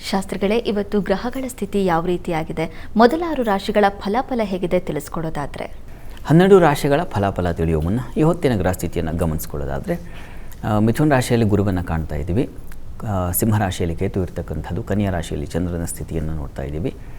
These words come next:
Speaker 2: ಇನ್ನು ಮಾಂದಿ ಉದಯ ಆಗಿದೆ, ಅದು ಈ ದಿವಸ, ಆಮ್, ತುಲಾ ರಾಶಿಯಲ್ಲಿ. ಇನ್ನು ರವಿ, ಆ, ಬುಧ, ಕುಜ ಹಾಗೂ ಶುಕ್ರರನ್ನು ಕಾಣ್ತಾ ಇದ್ದೀವಿ, ಅದು ಧನು ರಾಶಿಯಲ್ಲಿ. ಇನ್ನು ರಾಹು, ಶನೈಶ್ಚರ ಯಥಾ ಪ್ರಕಾರ ಕುಂಭ ಮೀನಗಳಲ್ಲಿದ್ದಾರೆ. ಹೀಗಿರುವಾಗ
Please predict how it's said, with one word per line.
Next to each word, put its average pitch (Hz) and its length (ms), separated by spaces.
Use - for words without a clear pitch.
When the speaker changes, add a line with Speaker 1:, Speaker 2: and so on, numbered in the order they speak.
Speaker 2:
ಇನ್ನು 107 160
ಮಾಂದಿ 120 240
ಉದಯ 131 220
ಆಗಿದೆ, 113 220
ಅದು 95 220
ಈ 85 120
ದಿವಸ, 85 240
ಆಮ್, 80 400
ತುಲಾ 139 260
ರಾಶಿಯಲ್ಲಿ. 73 520
ಇನ್ನು 107 320
ರವಿ, 110 400
ಆ, 87 100
ಬುಧ, 92 320
ಕುಜ 101 320
ಹಾಗೂ 87 320
ಶುಕ್ರರನ್ನು 90 540
ಕಾಣ್ತಾ 87 340
ಇದ್ದೀವಿ, 98 200
ಅದು 117 120
ಧನು 82 280
ರಾಶಿಯಲ್ಲಿ. 90 400
ಇನ್ನು 123 320
ರಾಹು, 95 300
ಶನೈಶ್ಚರ 87 460
ಯಥಾ 92 240
ಪ್ರಕಾರ - 360
ಕುಂಭ 95 240
ಮೀನಗಳಲ್ಲಿದ್ದಾರೆ. 80 760
ಹೀಗಿರುವಾಗ 131 480